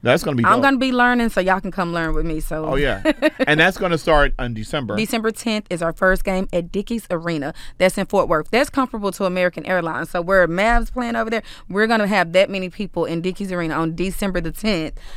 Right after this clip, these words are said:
Speaker 2: watching the Panther City Lacrosse
Speaker 1: What does it
Speaker 2: Club.
Speaker 1: seat, how many does it seat there?
Speaker 2: I believe it is close to ten thousand.
Speaker 1: Wow. And
Speaker 2: Yeah.
Speaker 1: you're expecting that many?
Speaker 2: Yes.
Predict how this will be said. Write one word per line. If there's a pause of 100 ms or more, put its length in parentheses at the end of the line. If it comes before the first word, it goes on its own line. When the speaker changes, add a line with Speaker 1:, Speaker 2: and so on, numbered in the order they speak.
(180)
Speaker 2:
watching (160)
the
Panther
City
Lacrosse
Speaker 1:
What
does
it
Speaker 2:
Club.
Speaker 1:
seat,
how
many
does
it
seat
there?
Speaker 2:
I
believe
it
is
close
to
ten
thousand. (100)
Speaker 1:
Wow. (120)
And
Speaker 2:
Yeah.
Speaker 1:
you're
expecting
that
many? (680)
Speaker 2:
Yes.